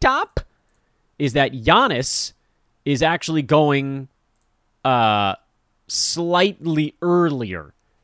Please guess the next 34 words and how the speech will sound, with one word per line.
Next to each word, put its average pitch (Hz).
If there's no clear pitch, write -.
He's 175
sort 190
of 156
solidified 156
himself 107
as 104
the 113
number 110
two 113
A 120
D 107
P 101
guy. 90
Luka, 175
Steph, -
I 190
mean, 214
they're, 226
they're 208
still 240
in 202
that 180
same 180
order, 170
but 131
Steph, -
I, 123
probably 170
because 135
of 120
all 120
of 110
these 110
expert -